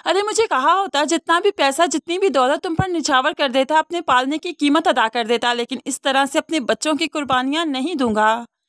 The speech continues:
मुझे तुम्हारे साथ नहीं रहना। अब तुम क्या समझती हो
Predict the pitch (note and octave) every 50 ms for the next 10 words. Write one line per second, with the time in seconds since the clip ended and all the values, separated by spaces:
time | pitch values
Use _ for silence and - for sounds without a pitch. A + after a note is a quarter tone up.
0 | _ _ _ _ _ _ - E4+ F#4 - G#4+ - G#4 F4 E4 E4+ E4 F4+ D4 G4
1 | G#4 A4 - - C#4+ D4 D4+ D#4+ F4 D4 B3 A#3+ B3 A#3+ A#3+ A#3 A#3 A#3 - -
2 | D#4+ D4 C#4 D4 C#4 C4 - C4 A#3+ A3+ - - - B3+ B3 C4 C4 B3+ C4+ -